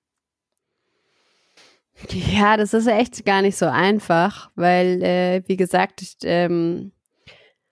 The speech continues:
man will ja irgendwie, man, man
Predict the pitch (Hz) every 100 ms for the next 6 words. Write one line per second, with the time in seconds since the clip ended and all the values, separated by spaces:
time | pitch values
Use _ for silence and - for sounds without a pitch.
0 | _ _ _ _ _ 196 196 190 214 240
1 | 233 226 190 - 175 185 160 160 - 190
2 | 185 180 180 180 175 175 185 185 135 185
3 | 180